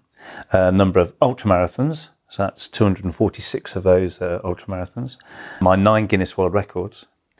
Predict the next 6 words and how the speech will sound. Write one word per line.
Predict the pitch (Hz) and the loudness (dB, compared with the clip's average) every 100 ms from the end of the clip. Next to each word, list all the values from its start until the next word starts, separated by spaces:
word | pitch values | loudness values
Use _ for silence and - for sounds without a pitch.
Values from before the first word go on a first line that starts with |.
| - - - - | -20 -20 -10 0
and | 98 95 95 95 | 2 4 0 -4
fifteen | 90 - 101 - 98 | -6 -2 -2 0 -2
marathon | 92 87 87 95 | -2 -6 -8 -10
Des | 87 | -14
Sables. | - 101 87 87 85 | -8 -6 -6 -8 -12
So | - 98 | -4 -4